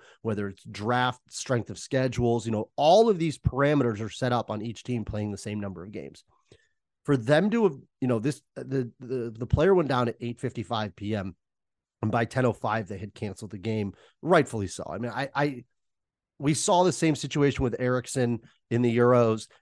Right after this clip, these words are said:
and the Denmark then finished the game, and it just wasn't the, you could tell the team was, it was the flattest game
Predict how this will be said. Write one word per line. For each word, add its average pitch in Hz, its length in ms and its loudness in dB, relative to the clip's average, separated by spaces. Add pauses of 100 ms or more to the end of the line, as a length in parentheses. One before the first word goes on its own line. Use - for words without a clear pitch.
and 113 140 -2
the 117 100 -2
Denmark 123 480 2
then 117 180 0 (100)
finished 143 300 4
the 135 80 -2
game, 120 480 4 (300)
and 117 120 -4
it 104 40 -4
just 113 200 -6
wasn't 127 380 4
the, 127 180 -4
you 127 200 -4
could 127 140 0
tell 127 200 2
the 104 80 -4
team 139 360 2
was, 113 200 -2 (120)
it 127 100 -8
was 120 120 -6
the 117 100 -4
flattest 143 580 0
game 123 320 2